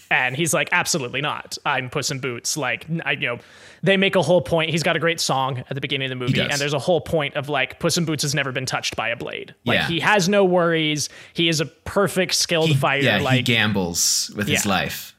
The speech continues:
Speaker 2: Yeah.
Speaker 1: Mm-hmm. Yeah, there is no, there's no danger to him. Um, and so he's very hesitant about the whole doctor thing, and then goes to the local bar, and
Speaker 2: Oh,
Speaker 1: there's
Speaker 2: yeah.
Speaker 1: confronted by a very intimidating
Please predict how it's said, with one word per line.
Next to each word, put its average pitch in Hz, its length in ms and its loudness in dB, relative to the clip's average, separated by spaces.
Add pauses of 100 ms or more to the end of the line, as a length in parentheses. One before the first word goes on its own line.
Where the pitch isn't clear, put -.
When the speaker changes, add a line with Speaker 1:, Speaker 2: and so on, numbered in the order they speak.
Speaker 2:
Yeah. 85 340 -2
Speaker 1:
Mm-hmm. 139 340 -4 (100)
Yeah, 139 140 0
there 160 140 0
is 180 220 2
no, 165 240 2
there's 170 300 0
no 196 160 4
danger 175 380 2
to 127 140 -4
him. - 280 -8 (120)
Um, 147 320 2
and 160 160 -2
so 156 440 4 (480)
he's 185 180 2
very 208 160 4
hesitant 170 380 2
about 147 300 -2
the 151 120 0
whole 147 140 0
doctor 135 380 -2
thing, 120 360 -4
and 143 160 -2
then 127 300 -2 (100)
goes 139 260 0
to - 80 -12
the 151 60 -2
local 127 280 -4
bar, 117 480 -2
and 127 100 2
Speaker 2:
Oh, 135 100 6
Speaker 1:
there's 151 280 2
Speaker 2:
yeah. 151 180 2
Speaker 1:
confronted 135 580 0
by 123 440 0 (320)
a 190 80 4
very 185 480 4
intimidating 143 1000 0